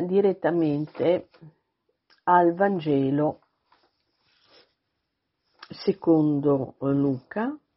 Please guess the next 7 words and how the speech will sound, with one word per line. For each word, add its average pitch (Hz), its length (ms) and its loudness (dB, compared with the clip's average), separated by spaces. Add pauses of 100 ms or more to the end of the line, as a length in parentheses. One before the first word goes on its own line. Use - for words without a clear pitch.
(1000)
Siamo 156 600 -2 (100)
dunque, 151 520 -8
come 143 220 -8
abbiamo 147 340 -4
visto, 151 400 -8
al 190 120 -8
capitolo 151 1000 -4